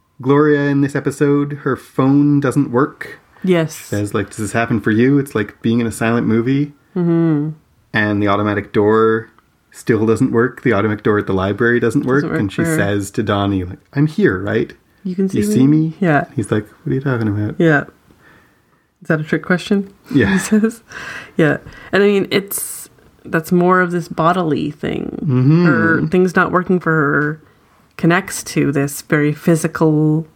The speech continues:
Speaker 2: world that, that this season takes place in.
Speaker 1: We have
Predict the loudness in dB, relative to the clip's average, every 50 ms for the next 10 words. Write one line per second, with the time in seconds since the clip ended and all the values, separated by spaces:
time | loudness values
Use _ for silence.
0 | _ -20 _ _ -4 0 2 4 4 4 2 2 2 -2 -2 -2 -2 -2 -2 -4
1 | -8 -14 -18 -18 _ _ _ -2 -2 -2 -2 -4 _ -4 -2 -2 -2 -2 -2 -2
2 | 0 2 2 0 0 0 -2 -4 -4 -8 -4 -2 -2 -2 -2 -4 -8 -8 -6 -4
3 | -4 -6 -6 -8 _ _ -20 -20 -20 _ _ _ _ _ _ _ _ _ -2 0
4 | 0 2 2 0 0 0 -2 -4 -6 -8 -14 -20